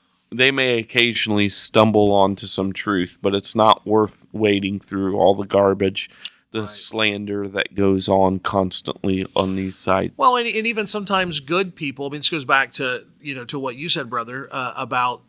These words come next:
Speaker 2: you know, chewing gum and walking at the same time. Um, even guys that I would admire and I would, um, you know, join arms with and be thankful for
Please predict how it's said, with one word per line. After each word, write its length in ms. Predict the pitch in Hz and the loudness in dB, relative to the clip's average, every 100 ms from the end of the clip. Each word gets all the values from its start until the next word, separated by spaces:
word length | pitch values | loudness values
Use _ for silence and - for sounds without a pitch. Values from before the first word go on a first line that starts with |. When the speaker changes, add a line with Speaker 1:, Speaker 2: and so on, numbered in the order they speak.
| _ | _
Speaker 2:
you 140 | 139 139 | -18 -16
know, 120 | 117 | -10
chewing 420 | 113 - 156 135 | -4 -4 -4 -12
gum 360 | 131 127 127 127 | -10 -8 -8 -12
and 160 | 117 | -14
walking 340 | 117 135 165 135 | -6 -2 -2 -2
at 80 | 113 | -6
the 60 | |
same 240 | 117 139 120 | -2 -2 -4
time. 480 | - 180 196 110 - - - - - | -8 -6 -8 -10 -16 -20 -20 -18 -2
Um, 220 | 143 135 | 0 0
even 460 | 147 196 190 147 127 _ _ 147 | -2 0 0 -2 -10 _ _ 0
guys 400 | 147 147 156 135 | 4 6 6 2
that 100 | 135 | 2
I 160 | 131 | 2
would 360 | 160 139 123 117 _ _ _ _ | 2 -2 -6 -16 _ _ _ _
admire 680 | 123 120 131 151 151 151 151 | -18 -6 0 2 2 0 -2
and 160 | 123 123 | -2 -2
I 160 | 127 127 | -2 -2
would, 400 | 120 117 117 110 - | -6 -8 -10 -14 -12
um, 460 | 117 113 110 110 _ _ _ _ _ _ _ | -12 -12 -14 -20 _ _ _ _ _ _ _
you 120 | 147 135 | -8 -6
know, 140 | 120 | -6
join 300 | 117 156 151 | -6 -4 -2
arms 260 | 147 151 139 | -2 -2 -4
with 160 | 147 | -4
and 80 | 127 | -4
be 80 | 127 | -8
thankful 400 | 135 151 175 139 | 0 0 0 -8
for 400 | - 113 117 | -8 -6 -6